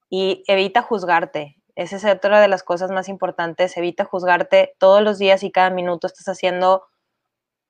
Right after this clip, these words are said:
lo mejor que puedes con lo que tienes y con las emociones que tienes, y simplemente cada vez que, eh, no tengas un resultado que quieres, está bien, hay que recalcularlo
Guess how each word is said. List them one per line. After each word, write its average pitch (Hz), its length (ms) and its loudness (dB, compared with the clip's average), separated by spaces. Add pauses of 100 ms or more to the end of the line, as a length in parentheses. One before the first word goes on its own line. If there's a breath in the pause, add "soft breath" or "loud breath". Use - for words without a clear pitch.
(220)
lo 190 160 2
mejor 190 300 2
que 220 100 0
puedes 214 380 4
con 202 140 -2
lo 180 100 -4
que 180 100 -2
tienes 190 420 -2
y 202 60 -12
con 170 160 -6
las 175 140 -10
emociones 170 480 -8
que 180 100 -8
tienes, 185 540 -2 (520)
y 214 540 2
simplemente 202 680 0
cada 202 280 6
vez 202 240 4
que, 202 520 2
eh, 175 140 0
no 175 240 -4
tengas 202 300 -2
un 196 100 -6
resultado 185 520 0
que 175 120 -14
quieres, 240 480 0 (640)
está 202 240 0
bien, 254 180 4
hay 220 100 -2
que 214 100 2
recalcularlo 214 800 0